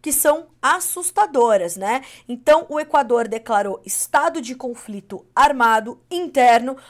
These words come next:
após o sequestro de policiais e a invasão a uma emissora de T V. Foi uma loucura. Treze bandidos, treze criminosos invadiram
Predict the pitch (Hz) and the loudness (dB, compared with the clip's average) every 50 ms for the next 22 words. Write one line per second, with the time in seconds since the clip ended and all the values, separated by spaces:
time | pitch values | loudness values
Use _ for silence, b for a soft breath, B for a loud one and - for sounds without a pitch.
0 | B B - 247 254 254 262 277 277 294 285 269 - - 262 262 - 208 202 196 | B B -4 -4 0 2 4 4 4 2 0 -4 -6 -6 -6 -4 -4 -6 -6 -6
1 | - 202 202 185 208 - - - 349 349 381 370 381 - 381 294 247 233 233 254 | -10 -14 -18 -18 -18 -16 -12 -10 -6 -6 -4 -4 -4 -2 0 2 2 2 2 -2
2 | 254 B B B B B B - 247 262 254 - - - 320 370 392 392 339 370 | -6 B B B B B B -2 0 0 0 0 -4 -12 -12 -12 -10 -6 -2 -2
3 | 339 311 247 214 208 226 226 226 240 233 - 247 247 240 247 254 247 247 240 - | 0 0 -2 -4 -4 -4 -4 -4 -6 -4 -2 -2 -2 -2 -2 -4 -4 -4 -4 -4
4 | - 247 254 262 269 - - - 247 226 240 247 247 226 208 233 233 - 254 208 | -6 -8 -8 -8 -8 -8 -8 -6 -4 -4 -2 -2 -4 -4 -8 -10 -10 -8 -8 -8
5 | 185 160 - - 208 220 254 262 269 254 262 254 240 254 277 302 277 - - - | -8 -12 -12 -8 -6 -6 -4 -2 -2 -4 -2 0 0 2 0 0 -2 -6 -10 -12
6 | - 190 196 214 240 240 b b b b b b b b b - _ _ _ - | -8 -4 -4 -4 -4 -6 b b b b b b b b b -20 _ _ _ -2
7 | 392 370 370 359 370 381 349 269 262 285 254 226 233 220 208 196 175 190 190 185 | -2 0 0 -2 -2 -4 -4 -6 -8 -6 -4 -4 -4 -4 -6 -8 -10 -12 -12 -12
8 | 175 190 196 - - - 262 285 302 320 294 294 285 - 247 240 220 202 196 190 | -14 -14 -16 -12 -6 -2 2 2 2 2 0 -4 -10 -10 -10 -10 -10 -10 -10 -10
9 | 196 202 190 208 277 302 294 320 277 247 196 208 226 233 233 240 | -10 -10 -12 -12 -10 -6 -4 -4 -4 -4 -6 -6 -6 -4 -6 -6